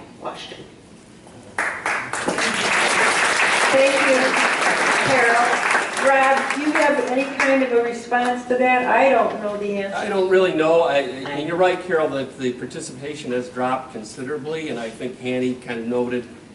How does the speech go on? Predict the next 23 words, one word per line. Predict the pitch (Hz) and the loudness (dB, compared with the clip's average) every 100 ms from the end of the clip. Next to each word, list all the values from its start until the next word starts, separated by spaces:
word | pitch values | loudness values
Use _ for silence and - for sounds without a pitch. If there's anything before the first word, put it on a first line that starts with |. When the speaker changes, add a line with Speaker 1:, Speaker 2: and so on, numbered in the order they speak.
| - - | -20 -16
Speaker 3:
it's | 123 | -10
really | 170 202 | -2 0
a | 151 | 0
carryover | 131 - 180 175 135 120 120 | 0 -4 -2 0 -2 -4 -8
program | 139 131 127 123 | -6 -4 -2 -2
from | 123 120 | -4 -8
the | |
sixties | 117 - - - 123 - | -8 -10 -10 -10 -12 -8
from | 123 | -6
L | 135 | -4
B | 123 127 | -4 -6
J, | 120 139 135 123 123 - - - - 120 | -6 -4 -2 -4 -6 -10 -20 -20 -20 -14
and | 117 120 | -12 -10
it's | 120 - | -10 -4
never | 147 143 156 | -2 -2 -4
ended, | 156 139 131 | -4 -4 -6
like | 131 127 | -8 -4
most | 156 156 | -4 -4
federal | - 131 123 | -4 -6 -6
programs | - 123 117 120 120 | -4 -4 -4 -6 -6
that | 113 | -8
never | 127 131 135 | -6 -6 -8
end. | 147 131 117 127 | -6 -4 -4 -6